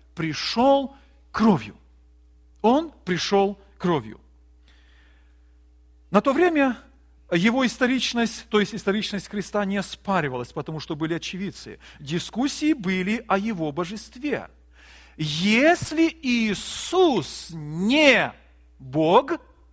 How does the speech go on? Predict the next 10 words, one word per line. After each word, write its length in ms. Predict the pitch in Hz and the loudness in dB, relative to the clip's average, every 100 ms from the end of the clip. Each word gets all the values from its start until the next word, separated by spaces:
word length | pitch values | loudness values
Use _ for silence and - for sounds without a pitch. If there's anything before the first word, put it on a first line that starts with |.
| _ _ _ _ _ _ - | _ _ _ _ _ _ -6
послушайте, 340 | 175 220 - | -6 -6 -8
пожалуйста, 480 | 190 170 113 - - _ _ - - | -8 -8 -10 -14 -20 _ _ -20 -16
если 800 | 160 139 156 214 294 339 269 262 - | -12 -8 0 4 4 2 -2 -6 -2
Иисус 720 | 247 254 - 285 254 190 - | -2 -2 -4 -4 -2 -2 -2
не 340 | 220 240 185 | 0 2 0
Бог, 440 | 120 165 220 285 - _ - - | 0 2 2 0 -14 _ -20 -6
то 280 | - 285 277 | 2 6 6
смысл 920 | - - - 254 285 403 427 - 294 214 | 2 -8 -4 0 2 2 0 2 0 0
его 360 | 220 233 220 202 | -2 0 0 0
страданий, 720 | - 196 185 147 135 208 | 0 -2 0 0 -2 -8